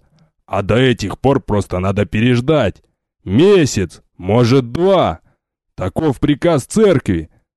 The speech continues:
таково ее повеление». Глупее плана я не слышал. Не раздумывая, вынес я вердикт. Это бред. Кинжал, может, и любимая игрушка старого лорда, но он отнюдь не ее раб. И не настолько дурак,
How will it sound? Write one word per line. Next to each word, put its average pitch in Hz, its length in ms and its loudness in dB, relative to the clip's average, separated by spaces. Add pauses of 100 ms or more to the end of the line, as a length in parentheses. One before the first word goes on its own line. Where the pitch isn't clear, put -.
таково 160 500 2
ее 139 260 4
повеление». 113 800 0 (800)
Глупее 131 520 2
плана 165 340 0
я 113 200 2
не 147 100 2
слышал. 147 580 0 (440)
Не 104 160 -2
раздумывая, 110 680 2
вынес 120 340 0
я 104 100 2
вердикт. 131 480 -2 (360)
Это 139 300 -2
бред. 180 440 0 (400)
Кинжал, 151 460 2
может, 170 300 2
и 170 60 2
любимая 165 420 2
игрушка 151 360 -2
старого 143 380 0
лорда, 139 500 2 (400)
но 113 260 0
он 117 140 2
отнюдь 202 380 0
не 139 100 2
ее 147 200 4
раб. 165 280 -2 (520)
И 113 120 -4
не 127 140 4
настолько 143 560 2
дурак, 147 420 0